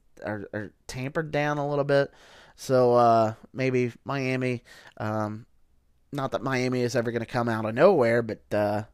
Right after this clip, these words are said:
you know, I think they compete this year. I really do. All right, in the number four spot, I got the North Carolina Tar Heels, Mac Brown's fifth season, eight defensive starters back, nine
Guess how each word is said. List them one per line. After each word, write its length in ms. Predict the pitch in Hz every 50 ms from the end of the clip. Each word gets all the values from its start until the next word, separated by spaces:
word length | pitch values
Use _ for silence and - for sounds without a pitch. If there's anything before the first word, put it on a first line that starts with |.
| _ _ _ _ _ _ _ _ _ _ _ _ _ _ _ _ _
you 80 | - -
know, 260 | 113 107 104 107 123 - _ _ _ _ -
I 60 | 131
think 220 | 127 - 139 131
they 120 | - 131 123
compete 380 | - 107 - - 120 107 98
this 200 | - 90 85 -
year. 160 | - 92 95 - -
I 60 | -
really 280 | - 101 107 107 104 104
do. 100 | 104 92
All 40 | 95 - _ _ _ _ _ - - - - - _ -
right, 240 | 139 135 117 107 - _ _ _ _
in 340 | - 160 180 202 214 214 208
the 140 | 202 208 208
number 300 | 190 196 196 196 190 -
four 340 | - - 196 190 185 180 147
spot, 460 | - - - 135 117 107 98 92 - _ _ _ _ _
I 100 | - 202
got 120 | 240 247 202
the 80 | 214
North 240 | 196 185 180 180 -
Carolina 460 | - - 180 180 165 156 156 156 147
Tar 260 | 139 - 156 151 151 147
Heels, 240 | 151 147 143 139
Mac 320 | 131 139 143 147 143 - _
Brown's 320 | - 139 139 139 139 135
fifth 200 | - - 151 135
season, 520 | - - - 139 139 135 127 135 135 131 123 - - - - - - _ _ -
eight 340 | - 143 151 147 - - 143
defensive 480 | 143 139 151 147 - 151 135 - 127
starters 400 | - - 139 131 135 135 131 123
back, 280 | - 135 131 135 - -
nine 480 | 113 120 123 131 139 139 139 139 139